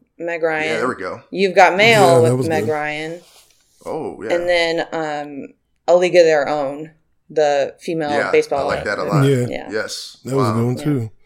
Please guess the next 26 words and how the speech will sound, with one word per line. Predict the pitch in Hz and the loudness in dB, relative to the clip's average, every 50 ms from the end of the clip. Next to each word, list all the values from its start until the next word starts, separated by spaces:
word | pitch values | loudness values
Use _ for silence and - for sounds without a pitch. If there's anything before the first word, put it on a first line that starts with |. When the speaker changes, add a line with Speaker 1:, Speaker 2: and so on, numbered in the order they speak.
| _ _ | _ _
Speaker 2:
That, | - 110 110 - 107 | -10 -10 -10 -10 -12
it's, | 107 101 - - | -12 -12 -10 -10
that's | 98 107 104 | -10 -10 -10
very | 95 90 95 101 92 95 98 | -8 -8 -8 -8 -6 -8 -8
hard, | 98 98 98 104 95 - | -8 -8 -8 -8 -8 -10
man. | - 85 85 87 | -14 -14 -12 -12
I, | 92 87 - | -12 -10 -8
I | 101 | -10
really | 101 107 113 110 104 104 | -8 -6 -6 -6 -6 -6
like, | 98 98 101 98 92 - - | -6 -6 -6 -6 -8 -8 -8
um, | 98 95 92 92 90 87 85 92 104 - _ _ _ - | -6 -6 -6 -8 -8 -10 -14 -18 -20 -20 _ _ _ -8
man, | 143 - | -8 -6
I | - | -6
love | 107 123 120 - 87 | -6 -8 -8 -8 -8
those. | 90 82 82 82 - - - - | -10 -12 -10 -10 -12 -14 -12 -12
I | 180 | -12
Speaker 1:
Mm-hmm. | 175 - | -8 -6
Speaker 2:
like | 104 131 135 135 | -6 -6 -6 -6
Philadelphia. | - 143 113 101 - 98 104 104 101 - 104 104 104 107 120 135 - _ _ _ _ _ _ _ _ - - | -8 -10 -10 -10 -10 -8 -8 -8 -8 -8 -8 -6 -6 -6 -8 -12 -18 _ _ _ _ _ _ _ _ -18 -12
I | 95 | -8
like, | 98 95 92 90 - 98 | -8 -8 -8 -8 -8 -8
uh, | 95 92 87 | -8 -6 -8
Saving | - - 107 98 95 92 90 | -6 -6 -8 -8 -8 -10 -10
Private | - 110 95 90 92 90 - | -8 -8 -8 -8 -10 -14 -12
Ryan | 95 95 92 92 92 92 92 95 95 92 - _ | -10 -8 -6 -6 -6 -8 -8 -10 -12 -16 -18 _
and, | 90 90 92 92 92 90 90 90 90 - | -16 -14 -12 -12 -10 -10 -12 -14 -16 -18